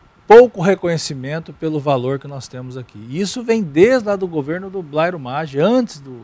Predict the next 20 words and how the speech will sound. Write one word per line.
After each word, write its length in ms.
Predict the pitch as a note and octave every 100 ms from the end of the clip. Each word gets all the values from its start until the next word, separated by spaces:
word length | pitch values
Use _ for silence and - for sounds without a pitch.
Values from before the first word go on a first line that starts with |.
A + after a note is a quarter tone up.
| A2+
do, 80 | B2+ A#2 A#2
no 80 | B2+
primeiro 400 | C3 C#3 A3 B3
mandato 480 | E3+ C3+ D3 D#3+
do, 180 | B2+ B2
do, 240 | A#2 A#2 A#2
do, 1120 | A2+ G#2 A2 G#2+ G#2+ G2+ _ _ _ _ A#2+
do 60 | A#2
governador 520 | A#2+ B2+ A#2 C3 D#3
Blairo 260 | C3 A#2
Maggi, 280 | A2 B2 A2+
do 60 | A2+
então 260 | A2 D#3+
governador 440 | D#3 B2+ A#2+ A2+ A#2
Blairo 220 | A#2 G#2+
Maggi, 300 | G#2+ C3 C3 _ _ _ _
que 100 | D3+
apoiou, 540 | D3 - D#3 C3 D#3
sempre 340 | C#3+ F3 F#3 F3
apoiou, 540 | C3+ C3 A#2+ B2 A#2